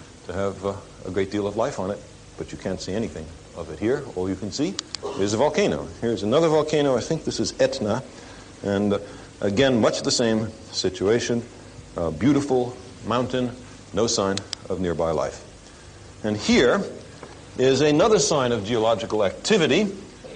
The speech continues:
Uh, on the left in color is the San Francisco Bay Area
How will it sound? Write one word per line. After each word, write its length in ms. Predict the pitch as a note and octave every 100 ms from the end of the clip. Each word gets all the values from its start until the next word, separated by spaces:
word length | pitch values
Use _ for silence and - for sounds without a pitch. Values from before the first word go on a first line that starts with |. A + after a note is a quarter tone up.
| -
Uh, 320 | A2 A#2 A#2 - - - -
on 220 | C#3+ B2+
the 60 | A2
left 540 | G#2 C#3 G3+ - -
in 180 | A#2+ A2
color 500 | - - D#3+ E3 E3
is 220 | B2+ A#2
the 60 | G#2
San 200 | A#2+ C3
Francisco 440 | A2+ - C3+ A2
Bay 460 | F#2+ F2 A#2+ A2+ G#2+
Area 500 | B2+ C#3 C#3 C#3+ C#3